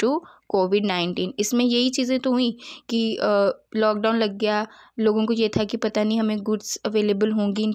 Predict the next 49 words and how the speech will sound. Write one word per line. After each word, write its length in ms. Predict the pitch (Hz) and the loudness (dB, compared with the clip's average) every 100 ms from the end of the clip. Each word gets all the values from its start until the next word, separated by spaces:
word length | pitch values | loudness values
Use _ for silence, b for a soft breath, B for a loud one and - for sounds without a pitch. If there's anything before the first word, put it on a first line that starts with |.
| 214 | -2
future 280 | 208 208 214 - | -2 -4 -4 -4
कि 60 | 226 | -2
नहीं, 320 | 208 208 202 B B - | 0 -2 -4 B B 0
तो 80 | 240 | 2
उन्होंने 500 | 240 240 247 277 294 - | 4 4 2 0 -4 -4
इन, 260 | 226 254 254 | 0 2 2
अ, 380 | 233 208 202 196 - - - | 0 -2 0 -2 -6 -14 -8
बल्क 280 | 202 240 262 | 0 0 0
परचेजेस 480 | - 269 254 214 220 | 0 0 2 0 0
करनी 200 | 226 220 | 0 -2
शुरू 180 | 226 220 | 0 0
कर 120 | 202 | 0
दिया 160 | 190 196 | -2 -2
कि 180 | 240 | -2
हमें 300 | 240 214 214 240 B B 226 | -2 -2 -2 -6 B B -4
in 60 | 220 | -2
future 280 | 226 220 | 0 0
अगर 140 | 220 214 | 2 0
गुड्स 320 | 214 214 - | 0 -2 0
ना 160 | 208 196 | 0 0
भी 80 | |
मिलें 340 | 208 196 185 196 | 0 0 -2 -2
तो 140 | 240 | -2
हमारी 440 | 233 202 196 190 190 | -2 -2 -2 -2 -4
जो, 300 | - 214 B B B - | -4 -6 B B B -4
अ, 20 | |
ज़रूरतें 680 | 208 202 208 220 220 220 240 | 0 0 0 2 0 0 -2
हैं 220 | 220 175 | 0 -2
वो 200 | 196 220 | 0 0
पूरी 280 | 233 208 208 | 0 0 0
हो 160 | 220 190 | 2 0
सकें। 300 | 175 - 175 B B - | -2 -6 -10 B B -2
तो 240 | 226 220 214 | 0 2 0
एक 220 | 233 - | -2 -2
पॉइंट 280 | 214 202 196 | -2 0 0
पे 100 | 233 | 0
उनकी 320 | 220 202 214 | 0 -4 -4
जो 120 | 208 | -4
डिमांड 400 | 208 202 202 233 | -2 -2 0 0
बहुत 200 | 202 202 | 0 0
ज़्यादा 240 | 208 202 208 | 0 0 0
बढ़ 220 | 196 185 | 0 0
गई 300 | 190 226 269 B B B | 0 -2 -4 B B B
और 80 | 226 | -4
प्राइस 360 | 226 202 190 202 | 0 2 2 0
में 120 | 247 | 0
कुछ 200 | 226 - | -2 -2
भी 80 | 220 | -4
चेंज 340 | - 196 208 | -2 -4 -2